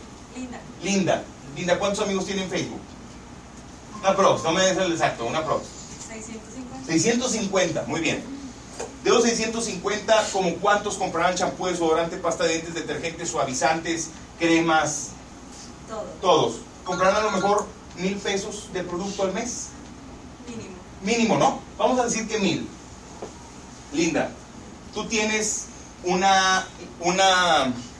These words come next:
Speaker 2: información, ¿no? Tú eres poseedora de seiscientos cincuenta mil pesos de facturación mensual, ¿no? Más de medio millón de pesos, mes tras mes, tras mes,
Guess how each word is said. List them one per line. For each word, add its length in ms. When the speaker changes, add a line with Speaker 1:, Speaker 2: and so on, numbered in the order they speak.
Speaker 2:
información, 760
¿no? 300
Tú 100
eres 280
poseedora 800
de 120
seiscientos 600
cincuenta 420
mil 220
pesos 320
de 60
facturación 560
mensual, 460
¿no? 200
Más 180
de 120
medio 360
millón 300
de 80
pesos, 520
mes 520
tras 280
mes, 480
tras 320
mes, 460